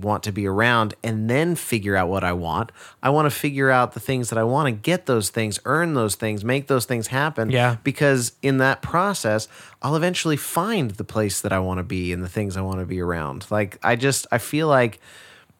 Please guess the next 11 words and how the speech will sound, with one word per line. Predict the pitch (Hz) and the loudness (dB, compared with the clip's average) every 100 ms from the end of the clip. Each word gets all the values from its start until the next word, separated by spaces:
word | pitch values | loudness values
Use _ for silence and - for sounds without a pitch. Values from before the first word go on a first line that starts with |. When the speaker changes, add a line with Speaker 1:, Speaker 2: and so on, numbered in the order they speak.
| _ - | _ -10
Speaker 1:
for | - 139 | 0 2
me | 131 135 156 180 | 2 0 2 0
in | 180 135 127 | 0 0 4
my | 123 135 | 4 4
life, | 135 131 135 120 | 4 4 2 2
my | 113 123 | 2 4
direction | 120 107 107 110 - 143 143 - | 2 2 2 2 0 0 0 -2
has | 104 117 113 107 98 | 0 2 2 0 0
always | 110 123 143 113 95 | 4 4 4 2 0
been | 95 110 104 101 | -2 0 0 -2
very | 104 101 101 101 95 | -2 0 0 0 -4